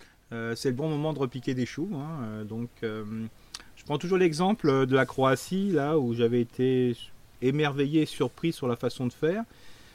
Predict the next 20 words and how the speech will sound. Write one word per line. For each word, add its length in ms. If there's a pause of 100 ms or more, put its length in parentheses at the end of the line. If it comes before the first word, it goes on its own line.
C'est-à-dire 720
que, 560
hum, 560
c'est 100
vrai 160
qu'il 100
y 40
a 20
beaucoup 260
de 60
jardins 800
où 140
ils 40
laissent 180
beaucoup 320
pousser 340
les 80
plantes 260
indésirables, 640
hein. 80